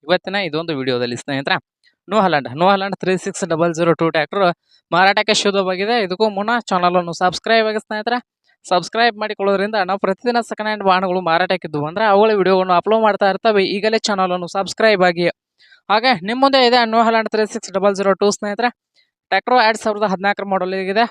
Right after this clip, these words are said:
ಪವರ್ ಸ್ಟೀರಿಂಗು, ಆಯಿಲ್ ಬ್ರೇಕು ಕಂಡೀಷನ್ ಅಲ್ಲಿ ಇದೆ ಸ್ನೇಹಿತರೆ. ಟ್ರ್ಯಾಕ್ಟರ್ ಬಂದು ಒಳ್ಳೆಯ ಗುಡ್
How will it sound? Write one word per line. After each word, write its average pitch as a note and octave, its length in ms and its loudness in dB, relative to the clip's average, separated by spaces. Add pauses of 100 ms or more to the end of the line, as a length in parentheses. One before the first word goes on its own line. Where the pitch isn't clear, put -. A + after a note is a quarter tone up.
(100)
ಪವರ್ F#3 300 4
ಸ್ಟೀರಿಂಗು, G3+ 460 -2
ಆಯಿಲ್ F#3 220 0
ಬ್ರೇಕು F#3+ 260 4 (600)
ಕಂಡೀಷನ್ A3+ 380 0
ಅಲ್ಲಿ G#3+ 140 0
ಇದೆ G3 200 2
ಸ್ನೇಹಿತರೆ. F3+ 320 -4
ಟ್ರ್ಯಾಕ್ಟರ್ D3 300 -8
ಬಂದು A3+ 240 0
ಒಳ್ಳೆಯ E3+ 260 4 (140)
ಗುಡ್ E3+ 120 -2